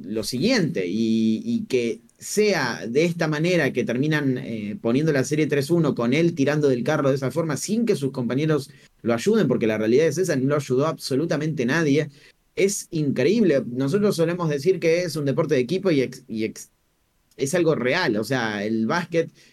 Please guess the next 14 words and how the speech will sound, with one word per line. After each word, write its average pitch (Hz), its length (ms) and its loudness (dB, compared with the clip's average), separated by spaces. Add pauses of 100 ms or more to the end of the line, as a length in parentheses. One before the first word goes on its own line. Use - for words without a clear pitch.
se 123 180 -4
gana 170 220 0
en 156 100 -2
conjunto, 214 720 2
al 151 140 2
igual 147 180 2
que 143 100 -4
cualquier 131 340 -2
deporte 139 360 0
de 123 60 2
equipo, 107 360 -4
pero 104 280 -6 (440)
¿puedo 233 500 -2 (800)
aceptar 151 840 0